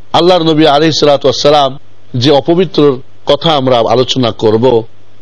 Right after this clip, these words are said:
এই অপবিত্র যেমন আমরা তিন ভাগ করলাম তার অবস্থার ভেদে, কিছু আবার অপবিত্র দুই প্রকার। একটা হলো কি হিসি,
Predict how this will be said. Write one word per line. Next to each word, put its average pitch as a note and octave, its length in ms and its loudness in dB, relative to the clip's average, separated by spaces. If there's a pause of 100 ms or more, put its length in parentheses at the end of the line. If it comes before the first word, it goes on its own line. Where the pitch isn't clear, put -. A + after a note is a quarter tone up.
(120)
এই F3 100 4
অপবিত্র A3+ 560 2
যেমন F3 320 0
আমরা C#3 280 2
তিন F#3 300 -2
ভাগ D3+ 240 2
করলাম C3+ 480 0 (360)
তার D3+ 220 0
অবস্থার E3+ 560 0
ভেদে, C3+ 300 2 (560)
কিছু A#3+ 260 2
আবার A#3+ 200 2
অপবিত্র G#3+ 500 0
দুই F#3+ 220 0
প্রকার। D#3 280 0
একটা D#3 200 0
হলো F#3 200 4
কি G#3 300 0 (540)
হিসি, G3+ 580 0